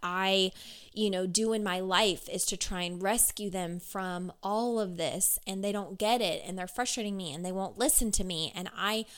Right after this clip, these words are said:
know what I'm talking about, and I know the advice that I can give them, and they don't want to take any of it."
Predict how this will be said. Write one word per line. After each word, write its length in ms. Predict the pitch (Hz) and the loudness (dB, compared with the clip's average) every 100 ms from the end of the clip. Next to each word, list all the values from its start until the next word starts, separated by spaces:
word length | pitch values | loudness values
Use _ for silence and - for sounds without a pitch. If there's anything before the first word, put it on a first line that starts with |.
| - - | -16 -2
know 160 | 208 | 0
what 160 | 220 240 | 2 0
I'm 120 | 240 | -2
talking 420 | - 285 311 214 | -2 -2 -2 -4
about, 260 | 190 170 156 | -4 -2 -4
and 140 | 170 | -4
I 80 | 180 | -4
know 180 | 196 208 | 0 0
the 200 | 208 233 | 0 -2
advice 440 | 220 208 247 269 | -4 0 2 2
that 160 | - 226 | 2 2
I 100 | 202 | 2
can 200 | 196 190 | 0 -4
give 160 | 185 | -4
them, 120 | 180 175 | -4 -6
and 120 | 175 | -6
they 80 | 190 | -6
don't 160 | 214 | -4
want 140 | 226 233 | -4 -2
to 60 | |
take 240 | 226 254 247 | 0 -2 0
any 240 | 285 302 | -2 -2
of 200 | 196 185 | -4 -6
it." 220 | 120 131 | -10 -12